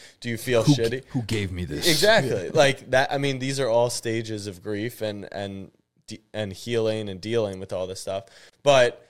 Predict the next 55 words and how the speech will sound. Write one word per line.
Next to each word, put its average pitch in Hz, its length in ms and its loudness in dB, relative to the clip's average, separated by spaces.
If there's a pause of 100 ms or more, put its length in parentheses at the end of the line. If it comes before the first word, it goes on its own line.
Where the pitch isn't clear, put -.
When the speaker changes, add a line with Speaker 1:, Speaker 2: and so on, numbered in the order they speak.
(260)
Speaker 1:
I 135 100 2
think 156 280 0
it 151 100 2
would 139 160 0
be 135 100 0
relatable 123 600 0
to 117 180 -4
a - 20 0
degree, 120 480 -6 (100)
right? 107 460 -4
It 135 100 0
would 135 160 0
be 127 200 0
relatable 123 880 2
to, 123 300 0 (380)
you 170 100 2
know, 156 240 4
it, 165 220 0
it 151 140 -2
doesn't 185 320 2
just 160 180 -6
relate 135 260 0
to 139 60 -10
the 117 80 -10
person 117 300 -6
who 98 60 -8
has - 120 -10
cancer. 107 360 -10
It 80 40 -10
relates 113 440 -6
to 131 60 -14
the 120 100 -6
person 117 580 -4 (260)
whose 131 180 -8
family 110 440 -2
has, 92 260 -8
ca-, - 160 -16 (140)
like, 104 420 -4
uh, 123 160 -2
someone 135 300 0
in 151 80 0
the 147 80 0
family 101 340 -2
has 95 140 -12
cancer 95 360 -10
and 101 140 -10
how 123 120 2
to 117 60 0
deal 135 160 -6
with 123 100 -8
them. 95 160 -8
And 107 100 -12
so 131 160 -2
for 120 160 -8
you, 131 480 0